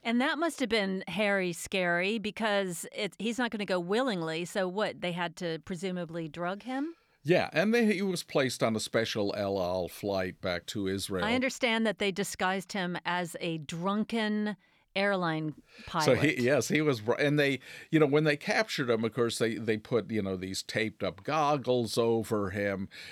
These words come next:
Speaker 2: and, and got him on board the plane and, and made it there. And then there was the announcement that the Israeli government made that they had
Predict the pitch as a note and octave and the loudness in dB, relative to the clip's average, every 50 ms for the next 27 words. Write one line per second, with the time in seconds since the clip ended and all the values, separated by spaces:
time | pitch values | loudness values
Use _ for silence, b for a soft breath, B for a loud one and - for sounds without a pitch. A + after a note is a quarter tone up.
0 | B B A2 G2 F#2+ G2+ G#2 - A2+ A2 G2 A#2 A2+ A2 G#2+ G#2+ G2+ G#2 G2+ G2 | B B -8 -8 -8 -8 -6 -6 -6 -2 0 2 4 4 4 2 2 0 0 -2
1 | F#2+ F2+ A2 G#2+ G#2 G2+ F#2+ E2+ F#2 - - - D#3 D#3 D3 C#3 C3 B2+ B2 A#2 | -2 -2 0 2 2 2 0 -2 -6 -10 -6 -2 0 2 2 2 2 2 2 0
2 | G#2+ G2 F#2 F2+ F2+ - - A2 G2+ G2 G2+ G2+ F#2+ G2 G2+ - F#2 - G2+ F#2+ | 0 0 -2 -4 -6 -8 -6 -6 -4 -2 -2 -2 -2 -2 -4 -6 -6 -4 -4 -2
3 | F#2+ G2 G#2 A2 A2 G#2+ G2+ G2 G2+ F#2 - G2+ G2 F#2 F2 F2+ F2 F2 F2 F#2 | -2 -2 -2 -2 0 0 0 -2 -4 -4 -4 -4 -4 -4 -4 -4 -6 -6 -6 -8
4 | F2+ - - - F#2 E2+ D#2 F2+ F2+ - F2+ F2 E2+ - F#2 F2+ F2 E2+ E2 F2+ | -8 -10 -10 -10 -10 -10 -8 -10 -10 -10 -10 -12 -10 -10 -8 -8 -8 -8 -10 -10
5 | F2 - E2+ F2 D#2+ E2 E2 E2+ E2+ E2+ D#2+ D#2 D#2+ D#2 - E2 D#2 - E2 D#2+ | -10 -8 -10 -10 -10 -12 -12 -12 -12 -12 -12 -12 -12 -12 -12 -14 -12 -10 -10 -10
6 | D#2+ E2 E2+ E2 - | -10 -12 -14 -14 -16